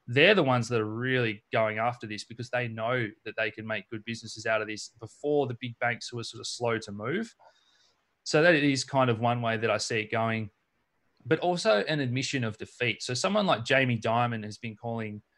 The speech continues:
uh, Bitcoin a scam every year and saying it's gonna fail.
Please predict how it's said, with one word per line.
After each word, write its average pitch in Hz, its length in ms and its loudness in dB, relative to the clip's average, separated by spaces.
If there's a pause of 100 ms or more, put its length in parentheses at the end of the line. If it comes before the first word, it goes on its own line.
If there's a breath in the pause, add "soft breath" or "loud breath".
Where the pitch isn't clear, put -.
(360)
uh, 110 180 -4
Bitcoin 120 300 -6
a 104 40 -6
scam 113 600 -2
every 131 280 6
year 117 300 0
and 101 100 -10
saying 113 200 -2
it's 98 100 -12
gonna 113 200 -4
fail. 117 520 4